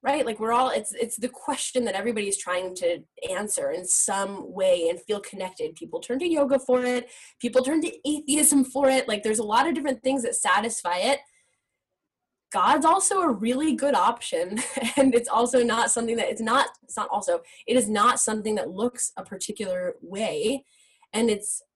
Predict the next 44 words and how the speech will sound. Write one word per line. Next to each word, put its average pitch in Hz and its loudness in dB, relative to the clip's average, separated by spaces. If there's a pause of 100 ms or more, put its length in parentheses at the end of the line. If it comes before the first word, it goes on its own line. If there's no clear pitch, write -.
(160)
a 208 -2
relationship 208 -2
that - -8
you 190 -10
are, 185 2 (260)
I 185 -2
believe, 165 -6
created 185 -10
to - -16
have, 269 -2 (380)
that 214 -6
you're 226 0
also 269 0
created 254 -2
to 240 2
feel 294 -2
through. 285 -8 (240)
And 226 -2
you're 226 0
going 240 4
to 240 2
feel 240 0
through 269 -4
that 202 2
exactly 190 -4
as 208 -4 (100)
you 190 -8
feel 214 -2
through 269 -12
that. - -12 (260)
I 247 4
think 277 2
that 226 6
there 233 8
is 220 2
a 214 0
lot 214 2
of 202 0 (200)
peace - -4
that - -12
can 190 -8
come 185 -6
from 180 -12
people 196 -6